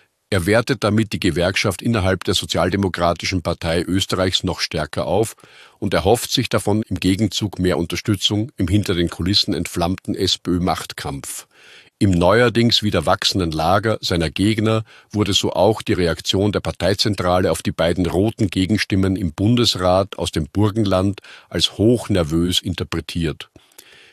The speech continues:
In den vergangenen Monaten wurden kritische Manöver aus dem Burgenland von der Truppe um Babler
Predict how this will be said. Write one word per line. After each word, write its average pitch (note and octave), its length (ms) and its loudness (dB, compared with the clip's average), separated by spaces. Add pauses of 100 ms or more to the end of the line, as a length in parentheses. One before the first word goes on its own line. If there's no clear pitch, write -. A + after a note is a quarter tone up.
(120)
In G2 100 -4
den F#2 120 0
vergangenen F#2+ 500 2
Monaten G2+ 580 0
wurden F2+ 220 -2
kritische A2 460 -2
Manöver F2+ 640 0
aus E2 140 -2
dem D#2+ 160 -2
Burgenland F2+ 720 0
von F2+ 100 -2
der D#2+ 160 -4
Truppe G2+ 420 -2
um D2+ 200 -2
Babler F#2 540 0